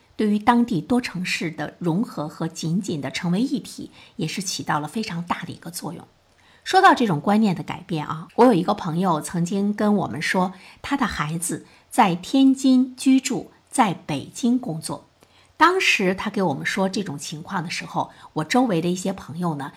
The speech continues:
就有一种感慨，说：“哎呦，别看啊，在北京、在天津，他们生活真的不容易啊，在外面闯荡，这些孩子是挺辛苦的。”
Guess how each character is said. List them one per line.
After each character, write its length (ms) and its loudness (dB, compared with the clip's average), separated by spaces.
就 160 -4
有 220 -6
一 100 0
种 240 -4
感 260 -10
慨， 300 -8
说 280 -6
：“哎 80 2
呦， 180 -2
别 160 0
看 300 -2
啊， 380 0
在 160 -2
北 160 -8
京、 400 -4
在 160 -4
天 300 -2
津， 260 -4
他 140 -2
们 80 4
生 240 2
活 180 -4
真 180 0
的 80 -2
不 160 -6
容 220 -6
易 100 -2
啊， 200 -4
在 180 2
外 140 4
面 200 2
闯 300 -6
荡， 240 0
这 100 2
些 160 2
孩 260 -2
子 200 -4
是 160 -4
挺 240 -10
辛 200 2
苦 160 -6
的。” 180 -16